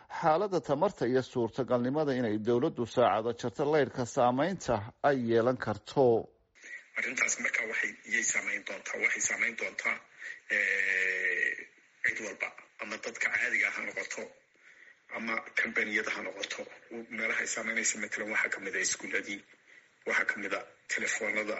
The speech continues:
Speaker 2: een, iyo qalabka communicationka oo dhan, oo laga yaabo laba saacadood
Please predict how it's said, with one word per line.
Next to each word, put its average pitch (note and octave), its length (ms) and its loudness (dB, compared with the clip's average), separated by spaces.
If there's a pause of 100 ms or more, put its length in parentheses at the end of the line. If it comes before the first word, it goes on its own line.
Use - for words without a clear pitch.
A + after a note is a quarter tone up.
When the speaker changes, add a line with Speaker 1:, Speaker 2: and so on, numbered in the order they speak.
Speaker 2:
een, F#2+ 380 0
iyo G2 220 -2
qalabka - 360 -4
communicationka - 720 -2
oo F#2+ 240 -2
dhan, F#2 180 -2 (640)
oo A2+ 120 -6
laga G#2 180 0
yaabo F#2+ 340 0 (540)
laba G2 240 -4
saacadood G2+ 680 -4